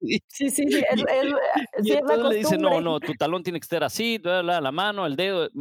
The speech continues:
Speaker 1: Me corrigió hasta el pulgar, hasta el pulgar de la mano derecha, ¿no? Y bueno, ok. Veo a un linebacker
Speaker 2: Guau.
Speaker 1: enfrente y dije: "Bueno, no debo de tener broncas". Y empiezo a correr y el linebacker, ya sabes, pedaleando hacia, hacia atrás, yendo hacia atrás, hacia atrás.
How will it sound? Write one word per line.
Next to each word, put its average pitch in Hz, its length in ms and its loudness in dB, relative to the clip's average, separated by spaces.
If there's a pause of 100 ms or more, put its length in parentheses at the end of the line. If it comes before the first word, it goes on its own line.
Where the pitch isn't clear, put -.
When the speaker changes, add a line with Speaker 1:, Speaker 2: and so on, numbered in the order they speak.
Speaker 1:
Me 156 120 -2
corrigió 202 300 -4
hasta 240 160 -4
el - 60 -8
pulgar, 139 600 -2
hasta - 220 -6
el 127 80 -6
pulgar 190 480 -2
de 190 100 -2
la 156 100 -2
mano 170 280 -4
derecha, 120 440 -2
¿no? 151 180 -6
Y 139 60 -6
bueno, 135 320 -2
ok. - 120 -8 (840)
Veo 214 280 0
a 190 80 2
un 208 140 -4
linebacker 190 400 -2
Speaker 2:
Guau. - 100 0
Speaker 1:
enfrente 185 320 -4
y - 20 -4
dije: 175 160 -6
"Bueno, 233 260 -2
no 208 120 -4
debo 202 140 -2
de 185 60 -2
tener 151 240 -2
broncas". 135 360 -2
Y 131 40 -2
empiezo 208 260 -2
a - 40 -8
correr 165 380 -2
y 170 80 -2
el 160 80 0
linebacker, 214 460 -2 (500)
ya 160 220 -2
sabes, 131 220 -4
pedaleando 170 760 -2
hacia, 139 260 -2
hacia 139 200 -2
atrás, 170 360 -2
yendo 190 200 -2
hacia 151 140 -4
atrás, 170 200 -2
hacia 151 180 -2
atrás. 160 320 -4